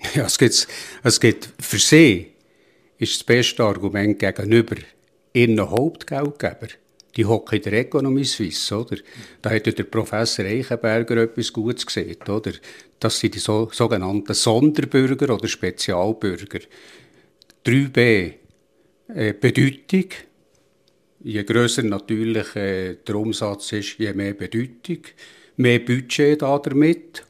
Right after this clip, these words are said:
und je, und mehr Boni. Das ist natürlich,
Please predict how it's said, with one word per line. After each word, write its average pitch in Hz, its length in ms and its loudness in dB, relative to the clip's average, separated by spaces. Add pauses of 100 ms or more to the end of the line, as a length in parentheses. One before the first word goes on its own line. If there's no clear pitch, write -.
und 120 300 -2
je, 120 300 0 (140)
und 104 160 -2
mehr 101 200 2
Boni. 147 560 0 (680)
Das 147 200 0
ist 107 140 -2
natürlich, 110 520 -2